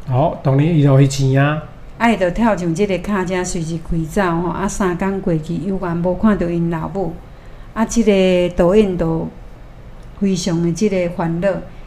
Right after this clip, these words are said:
Speaker 1: 伊就对伊讲哦：“我向你保证，阮老母明仔日，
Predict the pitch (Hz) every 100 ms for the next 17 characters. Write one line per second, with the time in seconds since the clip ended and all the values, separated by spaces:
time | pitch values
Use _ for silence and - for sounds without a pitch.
0 | - 208 190 175 226 214 185 180 214 196
1 | 175 170 170 175 - - - - 214 214
2 | 208 202 202 196 190 196 165 160 - -
3 | - - - 220 220 208 170 214 208 185
4 | 190 190 202